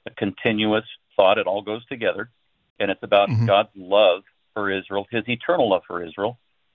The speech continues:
Speaker 1: And it's very realistic. And Paul, the Jew, is talking about his beloved people, the Israelites.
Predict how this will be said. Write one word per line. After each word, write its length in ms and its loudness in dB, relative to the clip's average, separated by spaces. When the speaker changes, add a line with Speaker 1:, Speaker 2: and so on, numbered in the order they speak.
Speaker 1:
And 120 0
it's 120 -4
very 200 0
realistic. 640 -4
And 260 -6
Paul, 360 2
the 100 -10
Jew, 480 0
is 80 -6
talking 260 0
about 200 0
his 100 -12
beloved 420 -2
people, 480 -4
the 80 -8
Israelites. 420 -2